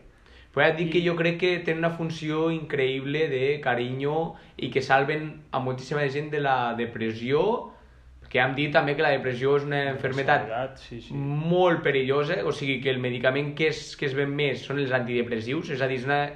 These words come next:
Speaker 1: enfermetat que s'ha generalitzat molt i que al final moltes persones les tenen i que no ho saps i
Speaker 2: I
Speaker 1: que no ho
Speaker 2: cada cop
Speaker 1: saps.
Speaker 2: gent més jove.
Speaker 1: Mm. Ja també per les redes socials, que alguna
Speaker 2: Mm,
Speaker 1: vegada
Speaker 2: sí,
Speaker 1: ho vam,
Speaker 2: sí, sí, sí.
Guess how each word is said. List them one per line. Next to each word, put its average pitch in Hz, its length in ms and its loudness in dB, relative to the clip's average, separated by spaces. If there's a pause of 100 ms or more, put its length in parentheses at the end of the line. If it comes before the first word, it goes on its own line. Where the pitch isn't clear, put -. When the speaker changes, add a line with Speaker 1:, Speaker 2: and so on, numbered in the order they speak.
Speaker 1:
enfermetat 143 560 -2
que 127 140 -2
s'ha 135 440 0 (260)
generalitzat 135 800 0
molt 151 440 2 (640)
i 139 180 -2
que 139 160 4
al 131 120 4
final 147 600 2 (720)
moltes 165 400 2
persones 160 400 0
les 139 200 0
tenen 190 400 0 (260)
i 135 140 -2
que 139 100 4
no 143 100 4
ho 147 40 0
saps - 500 2
i 135 80 -6
Speaker 2:
I - 20 -2
Speaker 1:
que 131 100 -2
no 120 60 4
ho - 60 0
Speaker 2:
cada 113 100 0
cop 143 120 2
Speaker 1:
saps. 135 100 -6
Speaker 2:
gent 139 160 -2
més 123 180 -4
jove. 117 280 -2 (520)
Speaker 1:
Mm. 131 200 -6 (680)
Ja 147 160 6
també 147 280 4
per 139 100 -2
les 135 120 2
redes 123 180 -4
socials, 175 500 2
que - 80 -4
alguna 131 580 -2
Speaker 2:
Mm, 127 60 2
Speaker 1:
vegada 127 260 2
Speaker 2:
sí, 131 60 0
Speaker 1:
ho 131 140 2
vam, 123 120 -2
Speaker 2:
sí, 117 80 -2
sí, 113 160 -6
sí. 101 220 -8